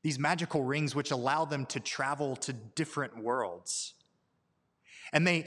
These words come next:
travel in time, back in time, to the origin of our world. And there they witness Aslan, the great lion, as he brings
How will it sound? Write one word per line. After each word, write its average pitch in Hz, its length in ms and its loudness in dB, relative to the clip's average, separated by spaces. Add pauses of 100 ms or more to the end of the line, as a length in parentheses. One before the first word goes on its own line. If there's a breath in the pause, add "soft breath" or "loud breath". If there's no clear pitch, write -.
(140)
travel 165 720 0
in 143 360 0
time, 185 460 0
back 180 340 2
in 131 160 0
time, 110 480 0 (200 loud breath)
to 175 100 0
the 160 140 2
origin 139 760 2
of 127 420 -2 (280)
our 190 200 2
world. 98 460 -2 (760 soft breath)
And 156 220 2
there 185 340 4
they 143 160 2
witness 139 560 -2 (120)
Aslan, 107 680 -2 (320 soft breath)
the 151 80 0
great 165 480 0
lion, 104 560 -2 (520)
as - 140 0
he 165 120 -2
brings 139 640 0